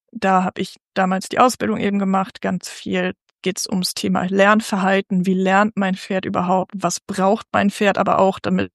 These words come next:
es, ja, seine pferdischen Bedürfnisse überhaupt erfüllen kann, was, glaub ich, auch so im Alltag den meisten Leuten gar nicht so bewusst sind. Wie setze ich meine Körpersprache ein? Wo,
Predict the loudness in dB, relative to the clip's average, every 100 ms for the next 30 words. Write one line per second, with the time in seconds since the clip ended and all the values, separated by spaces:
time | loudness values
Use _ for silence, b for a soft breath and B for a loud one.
0 | -8 -8 -8 _ _ 0 0 0 B B
1 | B 4 4 6 2 4 4 4 2 0
2 | 2 0 0 -4 -2 -2 -2 -2 -4 -2
3 | 2 4 2 2 0 0 -2 -6 -4 -6
4 | -6 -6 -6 -6 B B B B -4 0
5 | 0 -2 _ 0 2 2 2 0 0 0
6 | 0 -2 -2 -2 -2 -2 0 -2 -4 -4
7 | -4 -4 -4 -4 -4 -6 B B B B
8 | 2 2 2 0 2 2 4 2 0 -2
9 | 0 -6 2 2 2 2 2 2 0 -2
10 | -2 -2